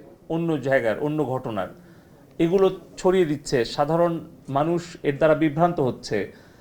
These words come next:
এই উস্কানিগুলো ছড়িয়ে দিচ্ছে, ঘৃণা ছড়িয়ে দিচ্ছে এবং সহিংসতা ছড়ানোর জন্য তারা এটা মানে পরিকল্পিতভাবে করছে এবং এগুলোতে বুস্টও করছে। সেগুলো কিন্তু বিদেশ থেকে করছে, লন্ডন থেকে করছে,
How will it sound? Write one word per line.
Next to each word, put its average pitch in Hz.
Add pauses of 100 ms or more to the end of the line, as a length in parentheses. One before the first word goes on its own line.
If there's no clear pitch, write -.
(140)
এই 147
উস্কানিগুলো 170
ছড়িয়ে 143
দিচ্ছে, 127
ঘৃণা 170
ছড়িয়ে 135
দিচ্ছে 113
এবং 135 (280)
সহিংসতা 175 (400)
ছড়ানোর 185
জন্য 160
তারা 123 (500)
এটা 135 (280)
মানে 127
পরিকল্পিতভাবে 202
করছে 110
এবং 175
এগুলোতে 214
বুস্টও 214
করছে। 147 (640)
সেগুলো 208
কিন্তু 185 (440)
বিদেশ 165
থেকে 160
করছে, 131 (800)
লন্ডন 156
থেকে 170
করছে, 135